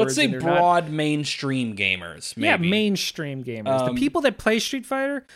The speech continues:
Speaker 2: but don't religiously follow the news.
Speaker 1: Yeah, and they heard, "Hey, Street Fighter five came out and didn't have any single player content, and the netcode was awful, and it had, like, no characters, so I don't wanna play it."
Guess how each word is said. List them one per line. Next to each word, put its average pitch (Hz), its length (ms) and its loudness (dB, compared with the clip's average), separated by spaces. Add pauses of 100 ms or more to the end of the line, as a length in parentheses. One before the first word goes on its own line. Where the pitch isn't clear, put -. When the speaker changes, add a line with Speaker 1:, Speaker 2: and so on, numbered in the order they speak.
(160)
Speaker 2:
but 185 120 4
don't 202 220 0
religiously 175 560 -2
follow 147 340 -2
the 135 100 -4
news. 120 200 -6
Speaker 1:
Yeah, 262 200 6
and 185 220 2
they 214 140 4
heard, 196 240 0
"Hey, 180 160 0
Street 196 220 -8
Fighter 180 180 0
five 175 380 0 (240)
came 180 240 -4
out 170 200 0
and 147 120 -4
didn't 147 180 -4
have 135 180 0
any 170 160 -2
single 160 300 -2
player 143 280 -2
content, 131 600 -4 (300)
and 117 560 -2
the 123 100 -4
netcode 147 480 -2
was 135 200 -2
awful, 135 500 -2
and 120 100 -4
it 117 60 -6
had, 123 160 -2
like, 117 200 -4
no 143 200 0
characters, 135 720 -2 (240)
so 127 540 2 (140)
I 123 100 -8
don't 131 200 -2
wanna 127 240 -2
play 120 300 0
it." 120 180 -2